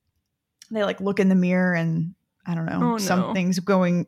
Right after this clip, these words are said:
Speaker 1: on with their eyes or something weird is happening to their face, and then they look away. When they look back, everything's normal. That happened to me last night. Uh,
Speaker 2: What?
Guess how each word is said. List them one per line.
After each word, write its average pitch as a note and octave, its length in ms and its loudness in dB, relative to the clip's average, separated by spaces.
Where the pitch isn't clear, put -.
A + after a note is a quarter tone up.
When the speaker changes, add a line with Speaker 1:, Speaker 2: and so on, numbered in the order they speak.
Speaker 1:
on F3+ 260 2
with E3+ 80 0
their F3 160 2
eyes F3 460 6
or E3 100 0
something F3+ 320 2
weird F3 180 2
is E3+ 100 -2
happening E3+ 300 2
to D#3+ 60 0
their D#3+ 100 0
face, E3 340 0
and F3+ 80 4
then F#3 100 4
they F3+ 100 0
look F3+ 180 -6
away. E3+ 180 -4
When E3+ 120 0
they E3 60 2
look E3 180 0
back, D#3 200 0
everything's E3 360 0
normal. F3+ 420 0
That A3 220 8
happened F#3+ 280 8
to E3 60 2
me D#3+ 100 -2
last - 240 -2
night. - 220 -4
Uh, G#3 300 8
Speaker 2:
What? C5 340 8